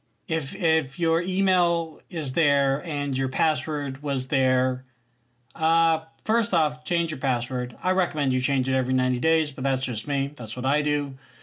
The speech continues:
Um, but if you do s-, do see an old password as the subject line,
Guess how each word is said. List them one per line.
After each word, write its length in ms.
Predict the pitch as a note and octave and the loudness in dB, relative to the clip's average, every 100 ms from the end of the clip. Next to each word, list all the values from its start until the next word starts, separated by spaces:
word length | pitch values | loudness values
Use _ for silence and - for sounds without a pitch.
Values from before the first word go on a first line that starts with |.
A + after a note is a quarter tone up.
| - - _ | -20 -20 _
Um, 560 | - D3+ D3+ C#3+ C#3+ C3+ - _ _ _ _ _ _ | -2 0 2 0 -4 -8 -18 _ _ _ _ _ _
but 160 | E3 D#3 | 0 2
if 160 | D3 | 0
you 80 | E3+ | -2
do 120 | E3+ G#3+ | 2 2
s-, 180 | - - | 2 -2
do 280 | - G3+ | -2 0
see 240 | G#3 - G#3 | 2 2 2
an 80 | F3+ | 2
old 240 | E3 C#3 | -2 -2
password 680 | E3 D#3+ C3+ D3 B2+ A#2+ B2 _ _ | 0 0 0 -2 -2 -2 -8 _ _
as 320 | E3 D3+ C#3 | -2 0 0
the 100 | C3+ | -2
subject 640 | B2 - F#3+ F3 E3+ C3+ - | 0 2 0 0 0 -2 -2
line, 560 | C3 B2 A#2+ A2+ A#2+ | 0 0 0 -4 -6